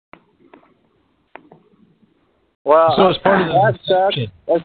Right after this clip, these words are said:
Speaker 1: sucks to hear that. Aaron, and I wish you well on that. I, you know what? It ain't nothing harder than dealing with that kind of shit.
Speaker 2: It's part of the deception. You have to have it our way. You can't do it your way.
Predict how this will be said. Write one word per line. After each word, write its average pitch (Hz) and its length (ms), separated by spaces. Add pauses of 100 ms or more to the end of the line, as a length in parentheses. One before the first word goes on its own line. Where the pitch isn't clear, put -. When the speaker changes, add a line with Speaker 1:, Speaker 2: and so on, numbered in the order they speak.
Speaker 1:
sucks 190 240
to 185 80
hear 180 280
that. 175 320 (220)
Aaron, 156 520
and 147 160
I 147 100
wish 160 280
you 143 120
well 143 260
on 143 240
that. 139 380
I, 127 160 (100)
you 139 120
know 147 160
what? 147 340 (240)
It 131 320
ain't 151 220
nothing 147 300
harder 135 400
than 120 480
dealing 135 260
with 117 100
that 127 260
kind 107 200
of 107 60 (160)
shit. 101 320 (500)
Speaker 2:
It's - 160
part 190 160
of 160 60
the 156 80
deception. 127 600
You 135 120
have 165 220
to 151 60
have 143 220
it 123 120
our 135 260
way. 107 480
You 98 120
can't 110 220
do 98 140
it 92 120
your 98 140
way. 78 120